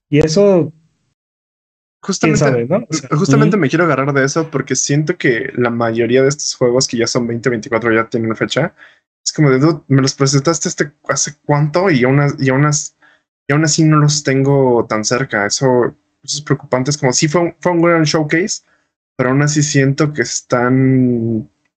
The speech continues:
Speaker 2: eh, están
Speaker 1: Sí.
Speaker 2: vendiendo promesas a largo plazo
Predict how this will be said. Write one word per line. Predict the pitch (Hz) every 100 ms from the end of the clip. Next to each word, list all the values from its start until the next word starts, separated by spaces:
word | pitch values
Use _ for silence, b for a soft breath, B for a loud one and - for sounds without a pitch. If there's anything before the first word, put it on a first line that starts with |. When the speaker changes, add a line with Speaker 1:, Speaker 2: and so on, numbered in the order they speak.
| _ _ _ _ _ _ _ _ -
Speaker 2:
eh, | 85
están | 135 147 147
Speaker 1:
Sí. | 151
Speaker 2:
vendiendo | 147 147 151
promesas | 143 120 123 131 -
a | 110
largo | 120 123
plazo | - 120 127 113 110